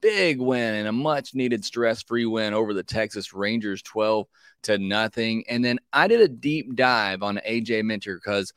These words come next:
on our Taco Tuesday segment, which is by far the biggest talking point, I think, right now in Braves country, is what is going on with A J Minter. So I did a deep dive, and I'm gonna discuss what I found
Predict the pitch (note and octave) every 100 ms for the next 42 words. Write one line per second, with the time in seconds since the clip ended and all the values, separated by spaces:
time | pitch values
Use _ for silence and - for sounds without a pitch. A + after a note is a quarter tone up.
0 | - _ G#2 A#2 A2+ - C3 C3 B2 A#2
1 | G#2+ - B2+ A#2 A2+ G#2 - F#3 D#3+ C3
2 | B2 G#2+ A2 - G#2 G#2+ G#2 - C#3 C#3
3 | B2 A#2+ A2+ - A#2 A2+ A2 - G#2+ F#2
4 | - A2 C3+ B2 G#2 A2 F#2+ G#2 G2 F#2
5 | G2 F#2+ - - B2+ A#2 G2 F2 F#2+ F#2
6 | A2 C#3+ A#2+ A#2 A2+ G#2+ A#2+ B2 G2 F#2+
7 | _ _ _ G2+ G2 G2+ A2 G#2+ G2+ F#2+
8 | A2 A#2 G#2 G2 F2 - - - G#2 G#2
9 | C3+ E3 C3+ C3+ C3+ A#2+ A#2+ A#2+ A#2 A#2
10 | B2 A2+ G#2 - A2+ A2+ - F#2 E2+ G#2+
11 | G#2 G2+ G#2 G#2 G2+